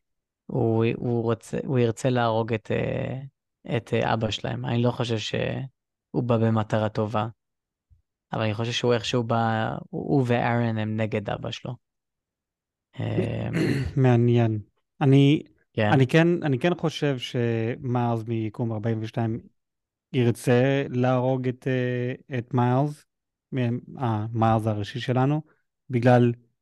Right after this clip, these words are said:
Speaker 2: הוא קיבל את העכביש, והעכביש הזה היה בעצם היה אמור ללכת למישהו, לא בהכרח מיילס מארבעים ושתיים, אבל למישהו מיקום ארבעים ושתיים. נגיד
Speaker 1: מהמם.
Speaker 2: מיילס מיקום ארבעים ושתיים. בגלל שזה לא קרה, אז היקום ש-, ארבעים ושתיים נחרב.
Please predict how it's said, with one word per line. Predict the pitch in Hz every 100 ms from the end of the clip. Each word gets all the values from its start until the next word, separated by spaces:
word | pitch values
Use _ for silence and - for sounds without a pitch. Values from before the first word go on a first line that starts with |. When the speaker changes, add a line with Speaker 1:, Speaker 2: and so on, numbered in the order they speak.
| _ _ _ _ _
Speaker 2:
הוא | 151 139
קיבל | 139 131
את | 120
העכביש, | 123 110 113 117 98 - _ 147
והעכביש | 131 113 113 123 110 131 139
הזה | 123
היה | 127
בעצם | 123 127 131 123
היה | 123
אמור | 123 120 120
ללכת | 120 120 - 127
למישהו, | 117 117 147 160 - 135 120 123
לא | 120
בהכרח | 120 110 107 -
מיילס | 120 120 113 113
מארבעים | 120 113 107 113 113
ושתיים, | 120 160
אבל | 120 113
למישהו | 117 147 147 147
מיקום | 143 131 120 - 127
ארבעים | 113 113 110
ושתיים. | 104 113 104 - _ _ _ _ _ _
נגיד | 120 127 151 139
Speaker 1:
מהמם. | 117 120 117
Speaker 2:
מיילס | 120 110
מיקום | 117 110 107 120 110
ארבעים | 107 110
ושתיים. | 104 123 107 104 _ _ _ _ _ _
בגלל | 123 120 156
שזה | 147 143
לא | 151
קרה, | 151 170 180 165 139
אז | 110
היקום | 117 117 147 143
ש-, | -
ארבעים | 131 151 151
ושתיים | 147 165 151
נחרב. | 127 123 113 123 113 101